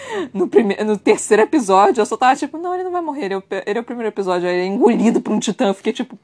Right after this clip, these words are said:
"Não, o que fizeram? O que que é, o que que acabou de acontecer?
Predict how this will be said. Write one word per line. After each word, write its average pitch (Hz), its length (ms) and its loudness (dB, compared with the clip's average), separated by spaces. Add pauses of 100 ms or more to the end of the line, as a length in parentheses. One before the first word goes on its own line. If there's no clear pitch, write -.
(1300)
"Não, 339 1300 0
o 302 60 -4
que 381 140 -2
fizeram? 415 920 6
O 349 680 2
que 523 160 0
que 403 80 -2
é, 508 180 6
o 480 120 2
que 508 140 -14
que 494 80 -4
acabou 508 360 4
de 403 60 4
acontecer? 453 1300 4